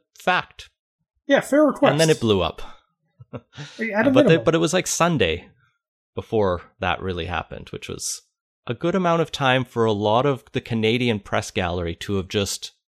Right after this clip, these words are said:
Speaker 1: ignored it or just not paid attention.
Speaker 2: Or not really picked up on it. Like, the, the press gallery's pretty bare bones these days. It may have been an actual capacity issue,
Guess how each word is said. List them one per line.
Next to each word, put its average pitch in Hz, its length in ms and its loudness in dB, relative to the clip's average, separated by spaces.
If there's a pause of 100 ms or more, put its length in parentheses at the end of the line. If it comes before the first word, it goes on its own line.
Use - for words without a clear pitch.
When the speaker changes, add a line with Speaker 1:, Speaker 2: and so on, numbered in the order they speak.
(100)
Speaker 1:
ignored 101 600 -2
it - 300 -12 (680)
or 107 160 -4
just - 300 -8
not 104 220 -2
paid 104 180 0
attention. - 600 -8 (260)
Speaker 2:
Or 190 80 -2
not 302 100 4
really 254 200 2
picked - 340 -2
up 131 180 -2
on 120 80 -12
it. 127 120 -8
Like, 156 160 -4
the, 196 200 2
the - 60 -6
press 330 280 2
gallery's 151 420 2
pretty - 240 0
bare 120 240 -4
bones 131 380 -6
these 180 220 -2
days. 220 460 -4 (500)
It 208 380 -4
may 226 260 4
have 165 420 2
been 170 260 4
an 131 100 -6
actual 139 500 -4
capacity 170 880 -2
issue, 247 380 0